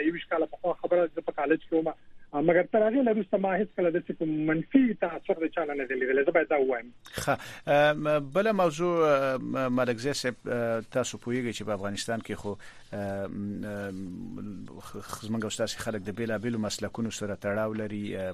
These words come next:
Speaker 2: په اسلام کې دننه هم، آه، دلته هم مسلمانان په بېلابېلو مسلکونو باندې ویشل شوي دي. دغه جوماتونه چې کوم دي،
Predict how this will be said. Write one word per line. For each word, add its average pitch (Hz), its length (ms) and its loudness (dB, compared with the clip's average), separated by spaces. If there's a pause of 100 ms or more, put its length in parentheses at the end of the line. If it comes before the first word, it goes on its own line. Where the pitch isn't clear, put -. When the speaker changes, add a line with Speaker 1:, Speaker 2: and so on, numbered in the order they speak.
Speaker 2:
په 95 80 -8
اسلام 101 300 -6
کې 95 120 -12
دننه 98 380 -4
هم، 117 240 -4 (320)
آه، 113 140 0
دلته 127 360 0
هم 120 240 2
مسلمانان 104 560 -2 (200)
په 104 80 -8
بېلابېلو 101 500 -4
مسلکونو 101 480 -6
باندې 101 260 -4
ویشل 104 240 -6
شوي 113 320 -4
دي. 113 100 -2
دغه 135 260 4
جوماتونه 120 520 2
چې - 220 -8
کوم 123 140 0
دي، 120 240 -4